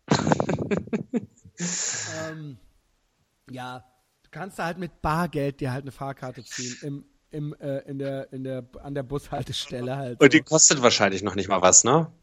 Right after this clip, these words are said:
Speaker 2: Die kostet neunundzwanzig Dollar oder so von Ost-, <laughs> von Austin nach San Antonio oder so. Und der hält halt
Speaker 1: Wahnsinn.
Speaker 2: einmal irgendwo an zwischendurch in der Wil-, in der Prärie halt, ey.
Speaker 1: <laughs>
Speaker 2: Ähm,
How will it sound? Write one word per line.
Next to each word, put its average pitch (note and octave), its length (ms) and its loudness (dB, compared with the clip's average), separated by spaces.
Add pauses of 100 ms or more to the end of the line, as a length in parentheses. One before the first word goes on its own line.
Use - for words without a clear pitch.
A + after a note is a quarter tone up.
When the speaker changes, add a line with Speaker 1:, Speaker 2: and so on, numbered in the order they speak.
(100)
Speaker 2:
Die - 60 -20
kostet - 320 -16
neunundzwanzig C#3 680 -8
Dollar C#3 400 -2
oder A#2 200 -8
so A#2 180 -10
von B2+ 200 -10
Ost-, C3 320 -8 (300)
<laughs> - 280 -20
von D3+ 240 -10
Austin D3+ 460 -4
nach C3+ 240 -6
San C#3+ 280 -6
Antonio C#3 640 -6
oder A#2+ 180 -10
so. A#2+ 220 -14 (600)
Und D3+ 200 -14
der C3+ 80 -10
hält D3 240 -8
halt A#2 240 -6
Speaker 1:
Wahnsinn. - 20 -12
Speaker 2:
einmal C#3 400 -8
irgendwo B2 340 -8
an A#2+ 240 -12
zwischendurch B2 540 -14
in - 80 -18
der A#2 200 -14
Wil-, C3 240 -8
in D#3 100 -8
der D#3 80 -8
Prärie C3+ 640 -8
halt, B2+ 360 -10
ey. A#2+ 180 -16 (320)
Speaker 1:
<laughs> - 360 6
Speaker 2:
Ähm, D#3+ 680 0